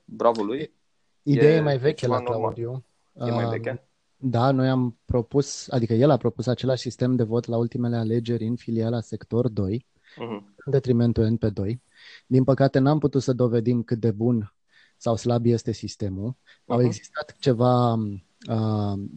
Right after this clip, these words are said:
Speaker 2: n-am putut să dovedim pentru că <laughs> jumătate din filială nu s-a prezentat.
Speaker 1: Ah.
Speaker 2: Adică au
Speaker 1: Ah,
Speaker 2: refuzat,
Speaker 1: da, știu,
Speaker 2: au
Speaker 1: da.
Speaker 2: încubat.
Speaker 1: Țin
Speaker 2: Și
Speaker 1: minte.
Speaker 2: atunci, pur și simplu, m, s-a votat din ce a rămas.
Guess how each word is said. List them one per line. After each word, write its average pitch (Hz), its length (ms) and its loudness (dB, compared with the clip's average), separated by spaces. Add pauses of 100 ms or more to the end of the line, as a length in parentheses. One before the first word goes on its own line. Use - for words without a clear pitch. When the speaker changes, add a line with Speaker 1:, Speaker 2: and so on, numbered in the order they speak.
(400)
Speaker 2:
n-am 143 200 4
putut 165 200 2
să 160 100 0
dovedim 139 400 2
pentru 147 280 0
că - 140 -2
<laughs> 151 160 4
jumătate 123 500 2
din 120 120 4
filială 117 320 2
nu 113 60 2
s-a 110 140 -2
prezentat. 104 640 -4 (420)
Speaker 1:
Ah. 101 140 0
Speaker 2:
Adică 110 320 -4
au 104 140 -8
Speaker 1:
Ah, 113 100 -4
Speaker 2:
refuzat, 120 280 4
Speaker 1:
da, 123 180 4
știu, - 320 -4
Speaker 2:
au 131 180 0
Speaker 1:
da. 104 80 -10
Speaker 2:
încubat. 101 340 -8 (400)
Speaker 1:
Țin - 140 -6
Speaker 2:
Și - 60 0
Speaker 1:
minte. 135 180 2
Speaker 2:
atunci, - 520 -8
pur 156 120 2
și 143 140 -4
simplu, 139 640 2 (100)
m, 123 400 -6 (440)
s-a - 180 0
votat 131 280 2
din 127 120 0
ce 135 120 -2
a 135 60 6
rămas. 123 600 0